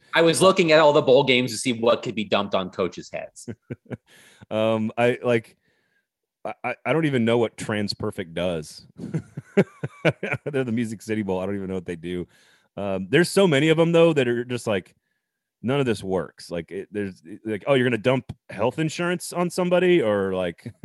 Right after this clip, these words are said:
Speaker 2: <laughs>
Speaker 1: The game took place in Nashville, so I think they should have poured a Gatorade cooler of regret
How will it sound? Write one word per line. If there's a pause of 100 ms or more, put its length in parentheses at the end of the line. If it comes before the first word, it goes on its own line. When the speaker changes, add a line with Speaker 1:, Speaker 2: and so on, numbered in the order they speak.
(200)
Speaker 2:
<laughs>
Speaker 1:
The
game
took
place
in
Nashville,
so
I
think
they
should
have (540)
poured (260)
a
Gatorade
cooler
of
regret